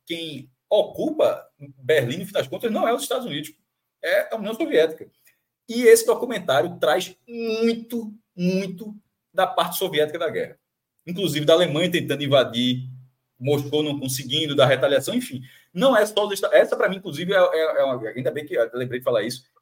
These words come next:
que não é a Segunda Guerra contada só pelos Estados Unidos. Até porque a força aliada era maior, tem a fa-, da parte da Bran-, Grã-Bretanha, que era a, a apoio dos Estados Unidos, ele chega depois, mas tem o lado da União, União Soviética, muito interessante, inclusive pela dualidade de que Stalin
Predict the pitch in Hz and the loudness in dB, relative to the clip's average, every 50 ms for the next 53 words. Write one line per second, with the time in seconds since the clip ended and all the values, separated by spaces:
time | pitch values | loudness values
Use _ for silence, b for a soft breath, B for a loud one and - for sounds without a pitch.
0 | - - 175 214 233 196 170 170 185 185 175 165 156 - 175 175 185 180 156 156 | -12 -6 -4 -2 0 2 2 2 2 2 2 0 -4 -4 -4 -4 -2 -2 0 0
1 | - 165 175 180 190 180 165 165 175 165 - 180 170 175 175 170 165 - - 151 | 0 -2 -2 -4 -4 -2 0 0 0 0 -2 -4 -4 -4 -6 -10 -8 -4 -4 -4
2 | 151 170 151 117 - - - - _ _ _ _ _ _ _ _ - - 302 349 | -4 -6 -12 -14 -14 -16 -20 -20 _ _ _ _ _ _ _ _ -8 -6 -6 -6
3 | 349 - - - 311 240 247 240 - - _ - 196 190 190 - - 196 190 190 | -8 -8 -8 -4 -4 -4 -4 -4 -8 -12 _ -6 -4 -2 -2 -2 -2 -4 -2 0
4 | - 175 170 180 220 247 - 370 240 170 170 165 165 160 131 - 139 127 131 127 | 0 2 2 2 0 0 0 0 2 2 2 0 0 -2 -2 0 0 0 0 2
5 | 123 117 - 135 127 131 120 107 - 135 127 127 120 120 127 131 120 160 180 175 | 0 0 0 0 -2 -2 -2 -4 -4 -6 -6 -6 -6 -4 -2 0 0 0 0 0
6 | - 170 175 151 - - - 107 113 113 107 95 98 101 95 95 92 - 104 98 | -2 -2 -2 -2 -4 -2 -2 0 0 0 0 0 -2 -2 -2 -4 -4 -4 -4 -4
7 | 95 92 - 120 120 117 - - 123 117 131 151 147 131 131 127 127 127 127 131 | -4 -4 -6 -8 -8 -8 -4 -2 -2 -2 -2 -4 -6 -6 -6 -6 -4 -4 -4 -4
8 | 127 127 143 160 156 156 B B B B _ - 156 165 165 - - - 202 - | -4 -4 -6 -6 -8 -8 B B B B _ -4 -4 -4 -4 -4 -2 -2 -2 -2
9 | - 165 139 135 139 - - 147 156 175 180 202 202 - - - 160 156 151 165 | 0 0 2 2 2 2 2 0 -2 -2 -4 -6 -6 -8 -10 -12 -14 -12 -10 -10
10 | - - 180 156 123 113 123 127 127 156 165 185 175 208 196 151 - 151 151 151 | -8 -8 -6 -2 0 2 0 0 0 -2 -2 0 0 0 0 0 0 -2 -4 -6
11 | - 254 339 392 - 339 247 180 143 123 151 214 254 254 - - 220 214 214 208 | -6 -12 -12 -8 -6 -4 -2 -2 -2 -2 -4 -4 -4 -6 -4 -4 -2 0 0 -2
12 | - 165 196 202 202 233 254 214 - 113 110 127 156 - 135 - - _ _ _ | -2 0 2 2 2 2 0 -2 -2 0 2 2 2 2 0 -6 -16 _ _ _
13 | _ _ _ _ _ _ _ 196 196 196 - - 196 226 247 254 - - - - | _ _ _ _ _ _ _ -12 -12 -12 -10 -8 -8 -6 -4 -4 -4 -4 0 2
14 | 139 131 156 190 196 156 131 | 4 4 4 2 0 -2 -8